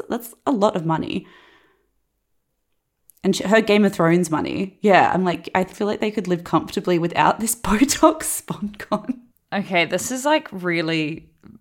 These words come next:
Speaker 2: yeah, do you know, exactly. We talk about things in this kind of, what is the f-, word where it's <laughs> not, like, when we're not ta-, <laughs> when we're not talking about it as, as, like, a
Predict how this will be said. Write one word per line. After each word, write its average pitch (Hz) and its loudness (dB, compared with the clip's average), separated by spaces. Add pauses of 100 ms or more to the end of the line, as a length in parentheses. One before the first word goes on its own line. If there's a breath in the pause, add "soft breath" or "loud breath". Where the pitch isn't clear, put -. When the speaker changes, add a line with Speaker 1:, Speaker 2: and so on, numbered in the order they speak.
(140)
Speaker 2:
yeah, 214 4
do 262 -2
you 240 0
know, 180 -8 (260 loud breath)
exactly. 202 2
We 180 0
talk 233 -4
about 254 2
things 214 2
in 185 -4
this 185 -6 (720 soft breath)
kind 196 0
of, - -4
what 247 -2
is 269 -4
the 269 -10
f-, - -20
word 190 4
where 180 2
it's - -6 (1200)
<laughs> 226 2 (500 loud breath)
not, 208 4
like, 196 4 (1500)
when 196 -2
we're 202 6
not 196 4
ta-, 196 -4
<laughs> - -8
when 247 4
we're 262 8
not 247 8
talking 277 0
about 254 6
it 233 6
as, 214 6
as, 185 2
like, 190 0
a - -6